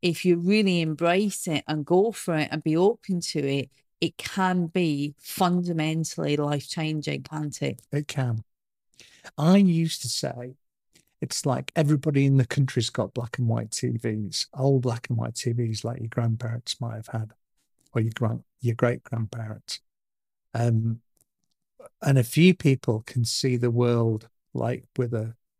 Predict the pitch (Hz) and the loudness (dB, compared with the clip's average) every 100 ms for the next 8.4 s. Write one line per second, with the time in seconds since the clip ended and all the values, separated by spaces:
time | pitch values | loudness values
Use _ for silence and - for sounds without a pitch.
0 | - 143 123 117 - 123 117 117 113 - | -6 0 0 -2 -6 -10 -8 -10 -12 -12
1 | - 123 - - 120 113 110 104 _ _ | -10 -8 -8 -6 -4 -4 -4 -10 _ _
2 | _ _ _ _ _ _ - 123 - 117 | _ _ _ _ _ _ -4 -2 -2 -6
3 | - 131 127 117 - - - 127 117 107 | -6 -6 -4 -6 -6 -6 -4 -4 -4 -6
4 | _ _ _ _ _ _ _ _ - 120 | _ _ _ _ _ _ _ _ -6 -2
5 | 120 123 117 113 127 117 120 110 120 113 | 0 2 0 -2 -4 -4 -4 -6 -6 -10
6 | 113 _ _ _ _ _ _ _ - 127 | -12 _ _ _ _ _ _ _ -6 -2
7 | 120 117 117 - 151 - - 131 - - | -2 0 -2 -4 -12 -8 -4 -4 -4 -8
8 | 113 120 110 | -12 -12 -12